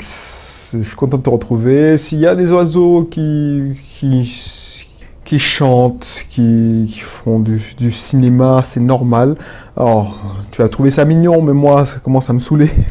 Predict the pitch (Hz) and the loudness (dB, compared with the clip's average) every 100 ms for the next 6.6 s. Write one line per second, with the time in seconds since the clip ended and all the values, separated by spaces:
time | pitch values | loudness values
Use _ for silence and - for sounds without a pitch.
0 | - - - 240 392 415 - 156 139 160 | -4 -10 -4 -4 -4 -8 -4 -4 0 -2
1 | 160 170 151 143 143 - 156 - 170 190 | 0 2 2 0 -2 -2 -2 0 0 2
2 | 226 - 285 247 135 135 156 147 120 123 | -2 -10 -10 -8 0 4 4 4 4 4
3 | 123 151 175 - - - - - - - | 2 2 0 -2 -18 -20 -18 -8 -8 -8
4 | - - - - - - - - - 185 | -16 -20 -20 -18 -18 -18 -20 -20 -4 0
5 | 190 240 214 214 196 202 196 180 - - | 2 4 4 4 2 4 2 2 -4 -20
6 | - - 135 131 127 127 | -20 -14 -2 2 4 2